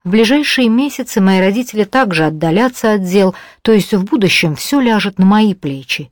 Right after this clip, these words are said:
и только на мои. В любое другое время я, вероятно, подумала бы, что найду выход.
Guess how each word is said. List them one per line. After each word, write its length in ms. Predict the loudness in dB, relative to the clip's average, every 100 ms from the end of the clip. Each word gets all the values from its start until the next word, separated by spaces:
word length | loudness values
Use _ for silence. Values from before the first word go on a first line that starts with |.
| _ -4
и 220 | -4 -4 _
только 440 | -2 -2 -2 -10
на 120 | -10 -10
мои. 360 | -12 -14 -16 _ _ _ _ _ _ _ _
В 120 | 0
любое 340 | 2 4 4 4
другое 420 | 2 2 4 2
время 320 | 2 0 2
я, 140 | 0 2
вероятно, 480 | 2 0 0 0
подумала 460 | 0 0 2 2 2
бы, 180 | 0 -2 -6 -20
что 300 | -12 -2 2
найду 360 | 4 4 2 -2
выход. 520 | -8 -16 -18 -20 -20